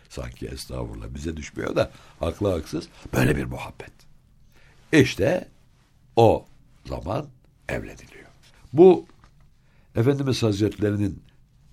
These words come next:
evliliği çok mutlu, çok mesut. Başka bir sefer yok ama bak. Yani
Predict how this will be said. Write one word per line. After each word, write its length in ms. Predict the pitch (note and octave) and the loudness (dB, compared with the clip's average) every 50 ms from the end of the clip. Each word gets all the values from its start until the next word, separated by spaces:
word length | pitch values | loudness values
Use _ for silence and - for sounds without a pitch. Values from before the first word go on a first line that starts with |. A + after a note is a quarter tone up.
| - - - | -20 -8 -2
evliliği 680 | - G2 F2+ E2 E2 D#2 C#2 C#2+ E2+ G2+ B2 D#3 D#3+ - - - - - - - - - - - | 0 0 0 0 0 -2 -2 -2 0 0 0 0 -2 -4 -10 -20 -20 -20 -20 -20 -20 -20 -18 -4
çok 800 | - D3+ C3+ C3+ C3 B2+ B2 A2+ G#2+ F#2+ - - - - - | 0 2 2 2 2 2 2 0 0 -2 -6 -8 -14 -16 -12
mutlu, 520 | D#2+ E2+ D#2+ - - - D2 D2+ D2 F2 - - - | -10 -10 -10 -10 -12 -12 -10 -10 -10 -12 -14 -12 -10
çok 440 | - G2 F2 - G1+ - - - - | -8 -8 -6 -6 -8 -10 -10 -12 -12
mesut. 460 | D#2+ D2+ C2+ - - - - - - - - - - - - - - | -10 -10 -10 -10 -12 -14 -14 -16 -16 -20 -20 -20 -20 -20 -12 -4 -2
Başka 280 | G2 G2+ - - D#3+ C3+ | -2 0 0 0 0 0
bir 60 | - | 2
sefer 300 | - G#2+ F#2 G#2+ G#2+ F2 | 2 2 2 4 2 2
yok 160 | D#2 C2 - - | 2 -2 -4 -8
ama 160 | - - - | -14 -14 -14
bak. 200 | - - - - - - - - - - - - - - - | -16 -18 -20 -20 -20 -20 -20 -20 -20 -20 -20 -20 -20 -20 -14
Yani 200 | - B1 B1 - | -12 -10 -10 -12